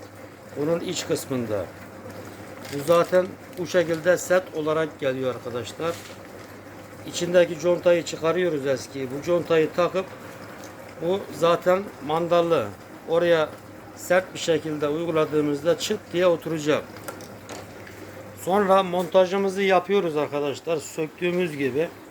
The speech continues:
Yani zor bir tarafı yok. Zor bir yanı yok. Bu şekilde arkadaşlar cihazımız çalışmaya başlıyor.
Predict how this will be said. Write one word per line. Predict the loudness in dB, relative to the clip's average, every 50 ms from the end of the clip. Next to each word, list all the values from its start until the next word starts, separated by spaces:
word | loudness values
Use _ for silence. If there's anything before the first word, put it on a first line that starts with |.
| -20 -20 -20 -20 -20 -20 -20 -20 -20 -8 -2
Yani | 0 2 2 2 2
zor | 0 0 4 6 6 6 6 4 0
bir | -2 -2
tarafı | 2 4 4 6 6 4 4 2 2
yok. | 2 4 2 2 0 -2 -4
Zor | 0 2 2 2 2 2
bir | 2 0 2
yanı | 4 4 4 4 4 2
yok. | 4 6 6 4 4 2 -4 -16 -20 -20 -20 -20 -20 -20 -20 -20 -20 -20 -20 -20 -20 -18 -8
Bu | -6 -6
şekilde | 0 4 4 4 4 2 0 2 4
arkadaşlar | 4 4 4 2 2 2 2 0 0 0 0 0 0 0
cihazımız | 2 4 6 6 6 6 2 0 -2 -4 -6 -6 -2
çalışmaya | 0 2 2 2 0 -4 -6 0 2 2 4 4
başlıyor. | 4 2 0 -2 -8 -8 -8 -6 -8